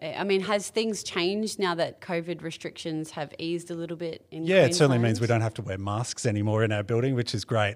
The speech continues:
Speaker 2: Um, no, look, for us, it hasn't made too many differences to the way that we operate. Um, I think the focus of our work, and, and for those who know anything about our program, it's been a significant investment. Um, so it's really a gold star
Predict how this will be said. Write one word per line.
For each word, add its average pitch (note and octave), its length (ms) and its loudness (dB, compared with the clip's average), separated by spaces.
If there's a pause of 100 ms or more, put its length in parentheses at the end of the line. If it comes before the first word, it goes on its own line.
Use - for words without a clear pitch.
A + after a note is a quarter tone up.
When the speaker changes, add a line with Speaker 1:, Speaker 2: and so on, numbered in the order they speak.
(120)
Speaker 2:
Um, B2+ 400 4
no, C#3+ 240 4
look, C#3+ 180 4
for - 180 0
us, C#3 220 4
it A2 100 0
hasn't A2 340 2
made G#2 300 -2
too A2+ 180 -2
many G#2+ 220 0
differences G#2 560 -8
to A2 120 -6
the G2+ 80 -8
way G2+ 200 0
that G2 120 -6
we G2 180 -8
operate. C3+ 520 -6 (160)
Um, G#2 480 -4 (680)
I - 60 -16
think C#3+ 200 0
the - 60 2
focus A#2 440 2
of G2+ 80 -4
our G2+ 160 0
work, G#2+ 500 0
and, G2 260 -8
and G2 380 -20
for - 100 -20
those G2+ 280 -4
who G#2+ 100 -4
know G2 140 -2
anything A2 280 -2
about G2 220 -2
our G2 120 -4
program, G2+ 440 -6
it's G2+ 140 -8
been A2 100 -4
a F2+ 60 -6
significant G2+ 580 -6
investment. G#2 560 -4 (180)
Um, G2+ 640 -2 (460)
so C3 160 0
it's B2+ 180 0
really C3+ 260 4
a A2+ 40 2
gold A2+ 400 4
star G2+ 760 -2